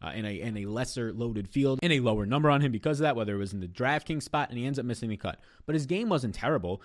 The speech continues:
Sam Burns is as consistent as it gets when you're trying to find guys, especially in this range. Consistency for Sam Burns. First missed cut since the American Express. He made four straight made cuts before that. He's not going to go out there every single week and make the cut, but he's not blowing up, right? He's not blowing up when he misses the cut.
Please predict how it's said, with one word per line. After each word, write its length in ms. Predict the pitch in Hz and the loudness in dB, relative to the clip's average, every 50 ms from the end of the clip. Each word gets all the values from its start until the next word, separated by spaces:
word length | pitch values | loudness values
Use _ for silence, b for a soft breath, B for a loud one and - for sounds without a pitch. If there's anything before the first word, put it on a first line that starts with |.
| B B | B B
Sam 240 | - - 196 208 190 | -4 -2 0 2 4
Burns 240 | 180 185 185 175 151 | 4 2 2 2 0
is 40 | 156 | 0
as 140 | 151 143 | 0 0
consistent 540 | - 160 139 127 - - 160 - - 175 160 | -2 -4 -6 -6 -4 -6 -6 -6 -4 -4 -4
as 120 | 147 135 135 | -4 -4 -4
it 60 | 123 | -2
gets 240 | 110 139 143 - - | -2 -2 -2 -2 -2
when 80 | 123 | -4
you're 80 | 120 113 | -4 -4
trying 220 | - 139 139 135 | -4 -4 -4 -4
to 80 | - 127 | -4 -6
find 240 | - 135 135 127 117 | -4 -4 -4 -2 0
guys, 200 | 123 127 120 113 | 0 0 0 -2
especially 460 | 104 - - 202 220 214 - 190 143 | -6 -6 -4 -4 -4 -2 0 0 0
in 80 | 117 | 0
this 180 | 123 156 147 - | 0 -2 -2 -2
range. 300 | 120 107 104 101 101 B B B B B | -2 -4 -2 -4 -6 B B B B B
Consistency 760 | - 143 135 - - 196 220 220 - 226 180 - - 165 151 | 0 0 0 0 0 0 -2 -2 -2 -4 -2 0 0 -2 0
for 100 | - 135 | 0 -2
Sam 260 | - - 143 135 123 | -2 0 0 0 2
Burns. 220 | 143 143 123 98 | 2 0 0 0
First 260 | - - 185 185 185 - | 0 0 0 0 0 0
missed 220 | 180 170 156 - | -2 -2 0 2
cut 160 | - 156 - | 2 2 2
since 140 | - 143 123 | 0 -4 -4
the 100 | - 135 | -4 -4
American 320 | 123 117 117 113 - 127 | -2 -2 -2 -2 -2 -4
Express. 400 | 120 120 - - 101 92 98 - B B B B | -6 -6 -4 -2 -2 -2 -2 -2 B B B B
He 100 | - 143 | -2 0
made 160 | 147 143 131 135 | 2 2 0 0
four 200 | - 147 160 165 | 2 2 2 2
straight 280 | - - 160 151 120 | 2 2 0 0 2
made 240 | 117 123 127 127 127 | 2 0 0 0 0
cuts 180 | - 127 113 - | 0 -2 -2 -2
before 340 | - 110 - - 127 113 | -6 -6 -4 -2 -2 0
that. 200 | 95 95 101 104 b b b - | 0 0 -2 -4 b b b -8
He's 100 | 151 175 | -4 -2
not 160 | 175 165 - | -2 -2 -2
going 140 | 165 139 - | -4 -6 -4
to 60 | 127 | -2
go 120 | 131 127 | 0 0
out 140 | 127 - - | 0 0 2
there 100 | 127 107 | 0 0
every 140 | 110 110 104 | 0 0 -2
single 240 | - 113 104 98 107 | -6 -6 -6 -4 0
week 260 | 180 233 226 - - | 0 0 0 -2 -4
and 80 | - 123 | -2 -2
make 160 | 117 113 107 | 0 0 -2
the 80 | 110 98 | -2 -4
cut, 160 | - 135 - | -4 -4 -2
but 80 | 151 | -2
he's 140 | 151 147 131 | -2 -2 0
not 180 | 185 196 196 - | -2 -2 0 2
blowing 320 | 156 156 151 135 123 131 | 2 4 4 4 2 0
up, 180 | 131 - - - | -2 -4 -4 -4
right? 180 | - 107 117 113 | -2 -2 -2 -2
He's 160 | 110 139 143 | -4 -2 0
not 160 | 190 208 190 | 2 2 4
blowing 240 | 165 160 147 139 139 | 4 4 4 4 2
up 100 | 139 - | 0 0
when 80 | 127 117 | 0 -2
he 60 | 117 | -2
misses 220 | 120 107 113 98 | -2 -4 -4 -6
the 60 | 101 - | -4 -2
cut. 240 | - 107 82 B | 0 0 -2 B